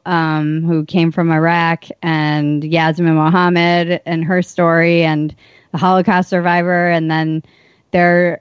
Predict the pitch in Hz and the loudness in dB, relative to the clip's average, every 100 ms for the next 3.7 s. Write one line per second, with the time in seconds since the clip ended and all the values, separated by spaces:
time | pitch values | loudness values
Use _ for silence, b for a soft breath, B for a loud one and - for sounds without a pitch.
0 | - 170 165 160 156 156 190 175 208 196 | -4 -2 0 -2 -4 -4 -4 -2 -2 0
1 | 185 170 190 185 175 165 165 160 160 151 | -2 0 2 2 0 -2 0 0 -2 -6
2 | - 165 - 185 185 180 170 165 170 170 | -4 -4 -4 -4 -2 0 0 0 0 -2
3 | 156 - 175 165 165 156 160 | -4 -2 -2 0 0 0 -4